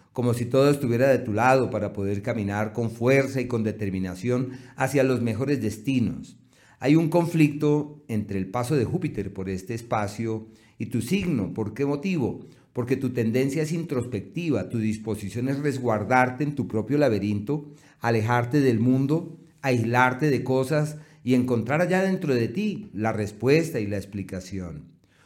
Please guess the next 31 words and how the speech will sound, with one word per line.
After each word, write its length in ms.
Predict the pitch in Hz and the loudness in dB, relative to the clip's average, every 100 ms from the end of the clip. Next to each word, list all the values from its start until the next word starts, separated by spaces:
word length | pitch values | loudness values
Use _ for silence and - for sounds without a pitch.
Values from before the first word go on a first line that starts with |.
| _ | _
Pues 160 | - 151 | 0 4
ahora 560 | 202 175 160 170 - - _ _ _ _ _ | 6 8 8 4 -2 -16 _ _ _ _ _
cambian 440 | 143 139 139 147 | 2 4 4 2
los, 200 | 143 127 | 2 -2
las 240 | 117 110 107 | -2 -6 -4
cosas, 380 | 202 214 127 - | 0 0 -2 -4
cambian 480 | 110 117 139 143 | -4 0 2 2
los 140 | 135 123 | 0 -2
papeles 720 | - - 165 135 92 - - - - | -4 0 2 2 0 -6 -16 -20 -6
y 100 | 107 | -2
ahora 300 | 107 123 143 | 2 4 4
la 80 | 120 | 4
vida 240 | 117 127 | 2 0
simplemente 640 | 131 131 123 131 127 127 | 0 -4 -2 -2 -2 -2
te 120 | 123 107 | -2 -2
da 100 | 104 | -2
un 100 | 107 | -2
protagonismo 720 | 127 120 98 95 107 107 123 | -4 -2 -2 -2 -2 -2 -2
no 100 | 123 | 0
buscado, 600 | 123 123 107 104 117 - - _ _ _ - | -2 -2 -2 -2 -2 -8 -16 _ _ _ -4
la 100 | 107 | 0
vida 220 | 113 131 | 0 0
te 100 | - | -2
permite 380 | 101 101 101 123 | -2 -4 -2 -2
destacarte, 840 | 120 107 92 113 113 110 135 135 - _ _ - | -2 -4 -4 0 0 -2 -8 -10 -18 _ _ -10
así 260 | 104 117 | -6 -4
que 100 | 123 | -2
todo 220 | 123 131 | 0 2
aquello 340 | 139 139 131 135 | 2 2 0 0
que 100 | 127 | -2
significa 760 | 117 104 110 123 117 90 73 | -2 -2 -2 -2 -4 -6 -12